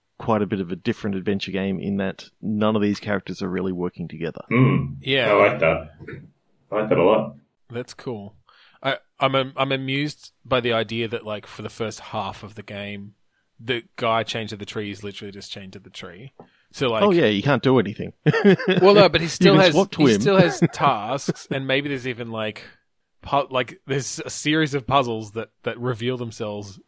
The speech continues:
Speaker 3: just within range of this tree.
Speaker 2: Yeah.
Speaker 3: Um,
Speaker 1: <laughs>
Speaker 3: or you can have, <laughs> or you can have a Monkey Island, uh, esque moment where, you know,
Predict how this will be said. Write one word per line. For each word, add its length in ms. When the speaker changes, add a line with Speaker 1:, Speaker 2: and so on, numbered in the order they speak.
Speaker 3:
just 280
within 360
range 360
of 120
this 160
tree. 480
Speaker 2:
Yeah. 260
Speaker 3:
Um, 600
Speaker 1:
<laughs> 120
Speaker 3:
or 160
you 200
can 140
have, 140
<laughs> 60
or 80
you 100
can 100
have 120
a 60
Monkey 360
Island, 440
uh, 360
esque 400
moment 520
where, 440
you 100
know, 200